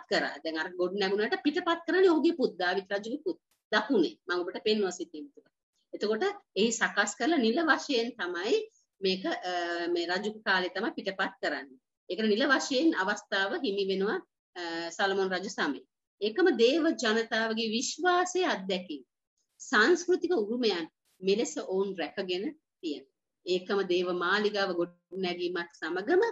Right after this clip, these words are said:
දේව මාලිගාව ගොඩනැගීමට පස්සේ ඕනේ දේව වන්දනා පිළිවෙත් කරන්නට. දේව වන්දනා පිළි-, වන්දනා පිළිවෙත් කිරීමේදී විශ්වාසයේ අත්දැකීම් බෙදා ගැනීමට ඔවුන්ට අවශ්‍ය වුණා මේ ලිඛිත ග්‍රන්ථය.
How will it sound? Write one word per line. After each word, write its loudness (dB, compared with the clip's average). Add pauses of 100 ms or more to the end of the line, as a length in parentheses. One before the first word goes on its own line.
(240)
දේව 0
මාලිගාව 2
ගොඩනැගීමට -2
පස්සේ -6
ඕනේ 6
දේව 2
වන්දනා -2
පිළිවෙත් 6
කරන්නට. 0 (360)
දේව 2
වන්දනා 2
පිළි-, -8
වන්දනා -4
පිළිවෙත් -6
කිරීමේදී -10 (340)
විශ්වාසයේ 0
අත්දැකීම් -6
බෙදා -8
ගැනීමට -4 (280)
ඔවුන්ට -2
අවශ්‍ය -2
වුණා -2
මේ -6
ලිඛිත 0 (100)
ග්‍රන්ථය. -4